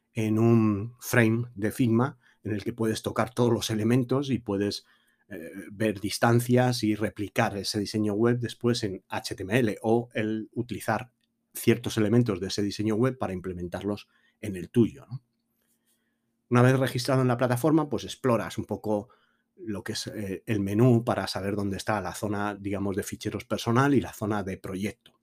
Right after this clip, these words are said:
Eh, creas un fichero nuevo, un borrador nuevo y empiezas a diseñar. Si es que te digo que son cuatro herramientas, una para hacer,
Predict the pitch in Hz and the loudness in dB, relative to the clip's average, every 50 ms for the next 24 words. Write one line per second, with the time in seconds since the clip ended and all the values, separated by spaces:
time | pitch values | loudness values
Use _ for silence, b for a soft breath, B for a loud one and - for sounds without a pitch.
0 | _ _ _ _ _ _ _ _ _ _ _ _ _ _ _ _ - - - 87 | _ _ _ _ _ _ _ _ _ _ _ _ _ _ _ _ -20 -20 -20 -20
1 | 85 82 - - - - - - _ _ _ _ _ _ _ _ - 104 101 98 | -20 -20 -18 -18 -18 -20 -20 -20 _ _ _ _ _ _ _ _ -4 -2 -2 -2
2 | 92 - - 104 90 - - 98 - - 107 101 104 101 101 104 107 117 127 143 | -2 -4 -4 -6 -8 -8 -8 -6 -4 -4 -2 0 0 0 0 2 4 4 6 6
3 | 160 165 147 110 104 98 95 95 90 98 92 107 110 113 127 139 147 151 160 165 | 6 6 6 4 2 0 -2 -4 -4 -2 0 0 2 4 4 4 4 4 2 0
4 | 165 - - 117 113 107 104 - 131 120 120 123 101 85 78 - - - 117 123 | 0 -2 2 2 4 4 4 2 0 0 0 -2 -4 -6 -8 -10 -8 -4 -2 -2
5 | 123 120 - - - - - 98 98 95 95 - - - 98 98 95 92 95 90 | -2 -2 -6 -10 -16 -12 -10 -8 -8 -8 -8 -10 -10 -10 -8 -8 -6 -6 -6 -8
6 | 87 - _ _ _ _ _ _ _ - 95 98 107 104 101 - - - 107 101 | -10 -12 _ _ _ _ _ _ _ -4 -2 0 2 0 0 -2 -2 -2 -2 -2
7 | - _ _ - 110 110 - 127 117 104 98 92 113 123 117 - - 80 - - | -2 _ _ 0 0 2 2 2 0 0 2 4 6 6 6 4 2 -4 -8 -10
8 | - 98 95 101 98 90 101 98 98 95 - - 110 101 104 - | -12 -10 -8 -8 -6 -6 -6 -6 -6 -6 -2 0 0 0 0 -4